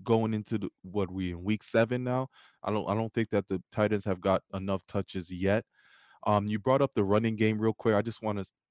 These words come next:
just to say, I know you're big on Damian Harris and how he played. Those were the h-,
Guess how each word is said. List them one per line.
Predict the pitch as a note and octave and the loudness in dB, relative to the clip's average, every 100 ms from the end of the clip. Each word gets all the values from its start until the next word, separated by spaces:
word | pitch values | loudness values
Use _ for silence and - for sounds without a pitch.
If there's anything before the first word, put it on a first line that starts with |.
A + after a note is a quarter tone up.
| _ | _
just | - A2 - | -2 -2 -2
to | - | -2
say, | G#2+ G2+ - | 2 2 2
I | F#2+ | 0
know | A#2 B2 B2 | 4 4 4
you're | A2 | 0
big | G2 A#2+ A#2 | 0 2 2
on | A2 | 2
Damian | A2 A2 G#2+ | 2 0 -2
Harris | A2+ A2+ G#2 | -6 -8 -8
and | G#2+ | -10
how | A2 | -10
he | |
played. | G#2+ A#2 A#2 - _ _ _ | -6 -2 -2 -4 _ _ _
Those | F#2+ G#2 | -4 0
were | A#2 | 2
the | G#2+ | 0
h-, | - | -2